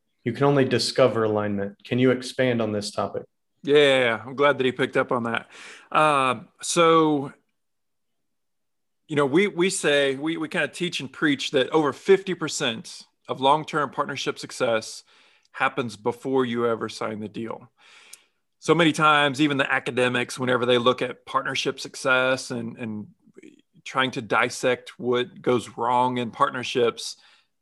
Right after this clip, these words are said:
Speaker 2: they, their starting line is the date that the deal got signed.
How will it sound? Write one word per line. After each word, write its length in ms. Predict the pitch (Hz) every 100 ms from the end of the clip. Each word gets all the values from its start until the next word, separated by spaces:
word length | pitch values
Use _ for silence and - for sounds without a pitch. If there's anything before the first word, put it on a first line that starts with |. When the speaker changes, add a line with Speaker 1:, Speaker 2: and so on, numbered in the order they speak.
| _ _
Speaker 2:
they, 480 | 123 135 151 151 143
their 260 | 139 185
starting 480 | 180 - 165 165 147
line 400 | 120 127 127 120
is 680 | - 139 123 120 113 104 - _ _ _ -
the 140 | 127
date 500 | 107 143 143 135 -
that 180 | 131 120
the 80 | 120
deal 240 | 107 127
got 240 | 117 120 -
signed. 520 | - 117 120 120 131